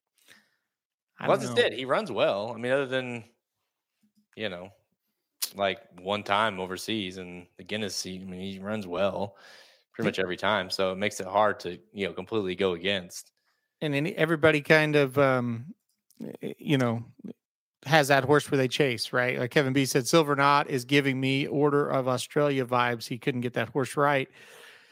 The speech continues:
Speaker 1: Maybe that's Silver Knot. You know, if he beats us again, that, that'd be three times.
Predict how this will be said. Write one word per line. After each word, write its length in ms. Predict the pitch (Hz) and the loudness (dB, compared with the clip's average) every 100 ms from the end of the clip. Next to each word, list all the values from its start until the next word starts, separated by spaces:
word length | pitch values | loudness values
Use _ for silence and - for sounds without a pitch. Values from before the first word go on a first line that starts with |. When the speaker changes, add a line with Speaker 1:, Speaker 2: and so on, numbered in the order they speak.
| _ _ - | _ _ -8
Speaker 1:
Maybe 160 | - 135 | 0 4
that's 200 | 160 - | 4 6
Silver 240 | 175 170 | 4 6
Knot. 340 | 160 165 127 - | 4 2 -2 -2
You 120 | 147 | 2
know, 140 | 143 | 4
if 60 | 139 | 4
he 120 | 139 | 2
beats 320 | 135 156 - | 2 2 0
us 160 | 151 151 | -2 -2
again, 420 | 131 151 170 175 | 2 6 6 6
that, 220 | 151 127 | 2 2
that'd 160 | 139 135 | 2 2
be 100 | 139 | 0
three 300 | - 143 156 | -4 -4 -4
times. 800 | 160 170 165 139 135 139 - | 2 2 4 0 -2 -4 -6